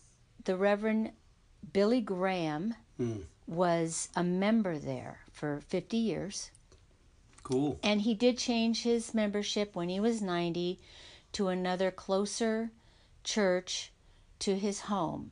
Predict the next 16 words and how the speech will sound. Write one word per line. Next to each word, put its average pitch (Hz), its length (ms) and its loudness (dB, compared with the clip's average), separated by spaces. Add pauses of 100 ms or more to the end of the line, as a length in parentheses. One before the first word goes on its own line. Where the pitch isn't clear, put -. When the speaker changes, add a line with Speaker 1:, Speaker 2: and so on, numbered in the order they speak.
(220)
Speaker 1:
At 170 140 -2
that 202 260 2
point, 180 360 -2
he 185 120 -6
wasn't 165 460 0 (200)
traveling 156 560 0
as 143 160 -6
much. 143 380 -4
And 147 160 -4 (540)
so 208 160 4
anyway, 208 300 4
he 196 180 -2
did 202 340 2
transfer 185 440 -4
his 226 140 0
membership. 160 560 -2